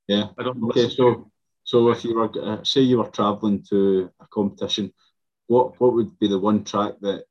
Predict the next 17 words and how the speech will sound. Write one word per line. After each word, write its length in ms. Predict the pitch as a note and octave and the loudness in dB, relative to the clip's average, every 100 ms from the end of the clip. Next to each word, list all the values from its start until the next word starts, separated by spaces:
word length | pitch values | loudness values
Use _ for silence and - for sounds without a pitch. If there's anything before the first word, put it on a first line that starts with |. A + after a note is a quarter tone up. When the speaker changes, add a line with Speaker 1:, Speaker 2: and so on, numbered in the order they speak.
| _ _ | _ _
Speaker 1:
gets 300 | - G2+ - | -2 -2 -2
you 260 | G2 F#2 E2+ - | -4 -4 -4 -2
going 320 | G2+ G2+ F#2+ | 2 2 0
for, 280 | - G2 - _ _ - | -6 -10 -12 _ _ -12
for 120 | F#2 | -6
that 200 | G2 - | -6 -6
competition? 600 | G2+ G2 - - - F2 _ _ _ _ _ _ _ | -8 -8 -10 -16 -16 -20 _ _ _ _ _ _ _
Speaker 2:
Well, 260 | B2+ B2 - | -12 -12 -10
weirdly, 380 | C3 D#3 E3+ E3 | -4 -2 0 0
actually, 360 | C3+ - - D3 | -2 -4 -4 -2
I, 120 | D#3+ | -2
I 80 | D#3 F3 | -6 -4
go 220 | F3 - - | -2 -2 -4
quite 280 | C#3+ C3+ C3+ _ _ | -4 -4 -6 _ _
the 140 | A2+ A2 | -6 -6
opposite. 500 | - - E3 D3+ D#3 - _ | -6 -8 -2 -2 -4 -16 _
Um, 380 | A#2 A2 A2 | -8 -8 -8